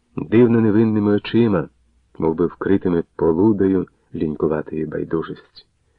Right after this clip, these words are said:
У негідників завжди невинні очі, а у святих і великомучеників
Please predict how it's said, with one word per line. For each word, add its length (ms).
У 100
негідників 640
завжди 440
невинні 600
очі, 440
а 80
у 140
святих 680
і 120
великомучеників 1160